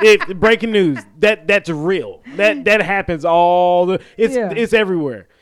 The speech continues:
Speaker 1: It's not a bad thing though, because you, you know, it, it's giving everybody a chance to make money.
Speaker 2: Yeah.
Speaker 1: Um, black people to make money.
Speaker 2: Mm-hmm.
Speaker 1: Um, but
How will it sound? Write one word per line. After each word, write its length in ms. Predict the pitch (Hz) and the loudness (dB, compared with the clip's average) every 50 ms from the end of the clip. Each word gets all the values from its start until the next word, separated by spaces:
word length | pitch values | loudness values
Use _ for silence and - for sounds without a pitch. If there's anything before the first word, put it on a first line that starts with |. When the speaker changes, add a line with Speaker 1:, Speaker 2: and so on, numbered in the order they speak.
| _ - - | _ -8 -8
Speaker 1:
It's 140 | 190 156 | -6 -2
not 160 | 214 240 247 226 | 0 0 0 0
a 20 | |
bad 280 | 208 254 277 277 240 - | -2 -4 -4 -4 -6 -6
thing 160 | 208 180 160 143 | -6 -6 -4 -4
though, 120 | 143 135 | -6 -6
because 300 | 127 147 - 208 196 175 | -6 -2 -2 -2 -2 -2
you, 60 | 185 147 - - | -6 -16 -18 -16
you 180 | 170 190 208 220 | -10 -6 -4 -4
know, 160 | 202 190 185 165 | -4 -4 -4 -2
it, 180 | 196 196 185 170 | -4 -4 -4 -4
it's 240 | 190 160 127 147 131 _ 143 143 | -10 -10 -12 -18 -20 _ -10 -6
giving 260 | 190 202 180 185 - _ _ - | -4 -4 -4 -6 -10 _ _ -6
everybody 500 | 175 180 175 185 175 180 180 175 175 175 | -4 -2 -2 -2 -2 -2 -2 -2 -2 -6
a 20 | 156 | -8
chance 300 | - - 185 180 165 - | -8 -10 -10 -10 -10 -10
to 80 | 170 | -12
make 180 | 156 160 151 131 | -12 -12 -10 -10
money. 320 | 139 151 156 131 98 - _ _ | -8 -8 -8 -8 -8 -14 _ _
Speaker 2:
Yeah. 280 | - 196 196 170 127 - _ - | -12 -10 -10 -10 -10 -12 _ -10
Speaker 1:
Um, 400 | - 156 165 165 160 151 135 139 | -4 -2 0 0 0 -4 -8 -8
black 300 | 143 175 190 202 190 - | -8 -6 -4 -4 -6 -6
people 320 | - 175 156 131 123 101 _ _ | -10 -12 -12 -12 -16 -20 _ _
to 100 | - 165 160 | -10 -8 -4
make 220 | 175 175 160 123 117 | -4 -4 -4 -6 -10
money. 460 | 123 135 156 180 180 156 113 - _ - | -12 -6 -4 -2 -2 -2 -4 -10 _ -20
Speaker 2:
Mm-hmm. 800 | 180 175 165 165 175 180 185 214 _ _ _ _ _ _ - - | -18 -18 -16 -16 -16 -16 -18 -20 _ _ _ _ _ _ -8 -4
Speaker 1:
Um, 440 | 170 185 185 180 180 175 165 151 147 156 | -2 -2 -2 -2 -2 -4 -6 -8 -12 -16
but 440 | 147 131 175 185 185 170 147 - | -6 -2 0 0 0 0 -4 -8